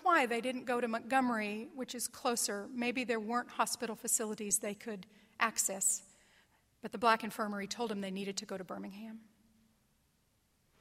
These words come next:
By coincidence,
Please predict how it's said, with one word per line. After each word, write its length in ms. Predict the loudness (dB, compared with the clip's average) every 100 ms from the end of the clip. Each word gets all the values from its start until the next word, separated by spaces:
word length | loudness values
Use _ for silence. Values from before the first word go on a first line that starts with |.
| _ _ -20 -18 -18 -20 -20 _ _
By 340 | 0 6 6 6
coincidence, 1200 | 0 -2 2 4 4 4 2 -2 -2 0 0 0